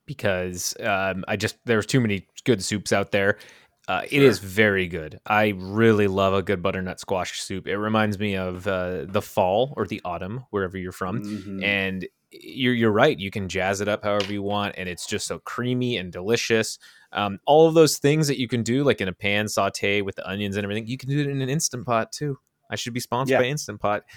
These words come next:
Speaker 1: Just saute it all in there, then you pour your
Speaker 2: <laughs>
Speaker 1: broth, and oh my gosh, yeah, it is. Butternut squash soup is so damn good. You can add pine nuts to the top of it as a garnish. Holy crap. Yeah, I would, I would eat that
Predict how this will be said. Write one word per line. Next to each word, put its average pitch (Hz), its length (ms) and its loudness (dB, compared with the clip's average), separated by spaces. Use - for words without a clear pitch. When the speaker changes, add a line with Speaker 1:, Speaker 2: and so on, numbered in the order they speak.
Speaker 1:
Just - 220 0
saute 131 320 4
it 139 80 6
all 139 160 6
in 143 100 2
there, 165 160 4
then 117 140 2
you 107 80 -2
pour 131 200 2
your 123 120 4
Speaker 2:
<laughs> - 20 -4
Speaker 1:
broth, 120 380 2
and 92 160 -6
oh 120 160 2
my 90 160 -4
gosh, 95 440 0
yeah, 101 180 2
it 113 200 0
is. 92 320 -2
Butternut 139 320 4
squash 123 320 4
soup - 260 -2
is 87 140 -4
so - 420 2
damn 87 300 -2
good. 82 300 -8
You 120 80 0
can 131 80 4
add 98 180 0
pine 110 280 0
nuts 127 240 2
to - 120 -8
the 127 60 -2
top 123 260 0
of 127 160 0
it 131 100 4
as 98 180 2
a 92 40 -4
garnish. 95 560 0
Holy 139 280 6
crap. 92 460 2
Yeah, 90 240 -2
I 110 140 4
would, 104 260 0
I 127 140 4
would 135 260 6
eat 117 240 -4
that 101 280 0